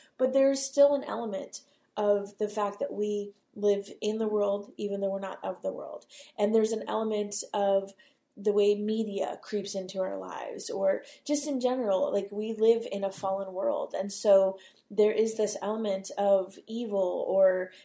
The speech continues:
people that are not living for the Lord that is gonna constantly surround us. And yet what we see here is David's life is really an illustration of how worship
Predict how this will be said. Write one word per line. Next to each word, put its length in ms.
people 260
that 100
are 120
not 260
living 240
for 140
the 100
Lord 460
that 160
is 140
gonna 200
constantly 540
surround 420
us. 260
And 160
yet 200
what 140
we 80
see 320
here 460
is 220
David's 560
life 560
is 260
really 360
an 140
illustration 600
of 120
how 180
worship 720